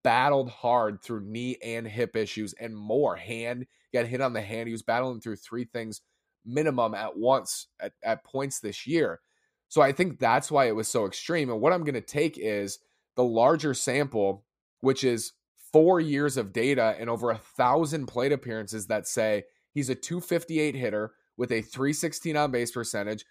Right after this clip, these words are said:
slugging percentage at five fifty-eight, O P S at eight seventy-four. That's over his last one thousand sixty-six plate appearances.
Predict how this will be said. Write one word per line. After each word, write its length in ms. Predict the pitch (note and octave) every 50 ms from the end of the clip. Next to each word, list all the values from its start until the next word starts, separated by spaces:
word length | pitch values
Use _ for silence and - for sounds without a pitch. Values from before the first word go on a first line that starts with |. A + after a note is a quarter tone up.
| _ _ _
slugging 320 | - - D#3+ D3 D#3 D3+
percentage 380 | C#3 D3+ C#3 D#3+ D3+ D3 C3 C3+
at 200 | A2 - _ -
five 300 | A2+ G#2+ A#2+ C#3+ C#3+ -
fifty-eight, 640 | E3+ E3 - - F3 E3+ C#3 A#2+ A2+ A#2 A#2+ A#2+ - _ _ _ _ -
O 140 | - D3 C#3+
P 160 | D3 - D3
S 160 | C#3 C#3 -
at 100 | C3+ - -
eight 200 | A#2 C3 C#3 -
seventy-four. 580 | - D#3+ D3 D3+ D3+ C#3 C3 - A#2 G#2+ G2 G2
That's 200 | A2 A#2+ - D#3+
over 200 | D3 C3 C#3+ C#3+
his 140 | C3 -
last 240 | C3 B2 B2+ B2 - -
one 380 | A2+ A2+ A#2 B2+ C#3+ F3 F3 -
thousand 440 | D#3+ D3 D3+ D3+ C#3 C3+ C3+ B2 A2+
sixty-six 680 | - - C#3+ C3+ - - C3 B2+ - - B2+ A#2 -
plate 240 | - - A2+ G#2+ G#2+
appearances. 580 | G#2+ - G#2 F#2+ E2+ E2 - - - - -